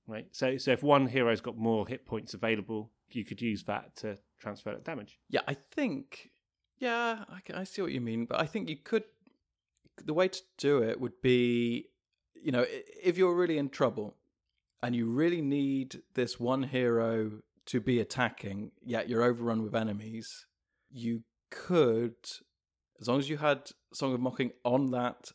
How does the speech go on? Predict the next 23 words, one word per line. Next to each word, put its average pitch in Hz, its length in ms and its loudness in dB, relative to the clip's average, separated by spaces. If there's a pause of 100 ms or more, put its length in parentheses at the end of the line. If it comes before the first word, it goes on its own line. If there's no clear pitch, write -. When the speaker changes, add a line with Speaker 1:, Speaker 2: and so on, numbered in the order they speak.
Speaker 2:
attacking 113 600 -4
hero, 110 580 -6 (640)
or 104 140 -4
potentially - 440 -6
attacking 101 300 -10
hero, 101 380 -4 (840)
you 110 160 -8
could - 260 -4 (160)
then 135 400 2
take 135 340 -2
a 127 60 0
defense 131 680 -4
with 127 120 0
a 127 40 -2
guy 123 280 4
that 120 140 0 (100)
would 131 320 2
maybe 123 400 2 (140)
die, 104 480 2 (420)
exhaust 110 580 -2
Song 135 220 2
of 120 60 -2
Mocking, 107 420 -2